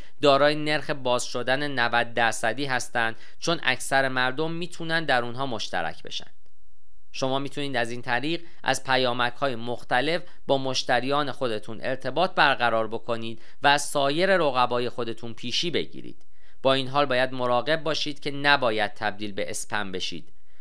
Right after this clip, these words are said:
پیامک ها باید به منظور افزایش تعامل بر اساس زمان مشخص و با توجه به برنامهٔ وفاداری مشتریان قبلی مورد استفاده قرار بگیرند. بسیاری از برندها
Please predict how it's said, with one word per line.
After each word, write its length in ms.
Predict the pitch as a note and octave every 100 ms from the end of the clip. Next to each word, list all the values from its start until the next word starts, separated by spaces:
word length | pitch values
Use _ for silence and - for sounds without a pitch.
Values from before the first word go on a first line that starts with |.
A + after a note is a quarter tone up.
| -
پیامک 460 | - C3 B2+ B2 A#2+
ها 320 | - C#3+ D3 - -
باید 300 | C3+ C#3 C#3+
به 100 | C#3
منظور 480 | C3 B2+ B2+ B2+ D#3
افزایش 520 | A2+ A#2 - B2 A2+
تعامل 680 | B2 - B2 G#2 C3 C#3+ E3
بر 240 | C3 C3+
اساس 480 | A2+ C3 - E3 E3+
زمان 580 | F3 C3+ C3 C#3 F#3 F#3
مشخص 720 | E3+ D3+ D#3 C#3+ - D3 C#3 - - -
و 80 | C#3
با 200 | D3+ F3+
توجه 580 | E3+ E3 E3 D#3+ F3 C#3+
به 80 |
برنامهٔ 800 | C3 A#2 A#2 A#2 A#2 A#2 A#2 A#2 A2+
وفاداری 840 | A2+ - B2 A#2+ A#2+ B2 A#2+ B2+
مشتریان 720 | A#2+ A#2 - A#2+ A#2 A#2 B2
قبلی 420 | A#2 C3 B2+ C3+
مورد 360 | G3+ D#3+ A#2+ A2
استفاده 540 | G#2+ G2 G2+ G#2 G2
قرار 300 | F#2 F2+ F2
بگیرند. 540 | E2+ E2+ D#2+ D2 C#2+ - - - - - - C3
بسیاری 560 | D3 - D3+ E3 E3
از 180 | D3 C#3+
برندها 640 | C3+ C3 B2+ - C#3+ D3